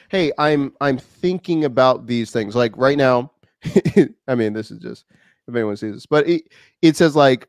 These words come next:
"I'm thinking about A P Is. <laughs> I'm thinking about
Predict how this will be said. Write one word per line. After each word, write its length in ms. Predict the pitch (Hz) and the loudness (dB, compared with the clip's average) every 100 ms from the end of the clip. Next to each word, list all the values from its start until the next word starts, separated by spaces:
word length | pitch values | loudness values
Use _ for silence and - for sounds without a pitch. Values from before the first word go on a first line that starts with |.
| - | -4
"I'm 140 | 131 | -4
thinking 400 | 117 156 156 170 | -2 -4 -2 -2
about 300 | 143 131 127 - | 2 2 2 -2
A 120 | 127 | -4
P 140 | 135 160 | -2 -2
Is. 460 | 107 101 92 - _ | -2 -4 -10 -16 _
<laughs> 60 | |
I'm 100 | 147 143 | -2 -2
thinking 400 | - 170 175 156 | 0 -2 0 -2
about 420 | 127 120 117 | 2 2 2